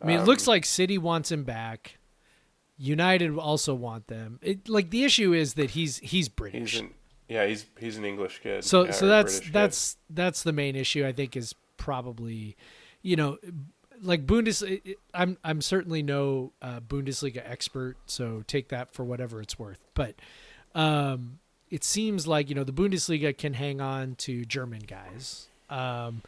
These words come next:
Speaker 2: Yeah.
Speaker 1: you know, they seem to be okay with a lot of American guys because,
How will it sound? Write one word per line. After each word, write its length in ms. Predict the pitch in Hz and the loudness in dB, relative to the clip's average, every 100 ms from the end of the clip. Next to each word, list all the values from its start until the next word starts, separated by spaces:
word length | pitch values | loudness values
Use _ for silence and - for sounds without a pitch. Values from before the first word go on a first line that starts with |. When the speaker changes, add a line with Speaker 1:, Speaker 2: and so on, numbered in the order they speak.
| - - - | -18 -16 4
Speaker 2:
Yeah. 120 | 131 | 6
Speaker 1:
you 40 | 151 | 8
know, 140 | 151 | 6
they 220 | 135 151 | 4 0
seem 280 | 143 202 196 | 0 2 2
to 60 | 185 | 2
be 160 | 185 175 | 6 6
okay 400 | 160 165 165 156 | 6 6 6 6
with 220 | 147 143 | 2 2
a 40 | |
lot 220 | 143 143 | 2 2
of 60 | 135 | 0
American 560 | 139 156 170 160 147 123 | -2 0 2 0 -4 -6
guys 540 | 117 101 98 127 131 | -8 -10 -12 -10 -10
because, 840 | - 120 131 120 110 107 - - | -8 -8 -6 -6 -8 -6 -6 -8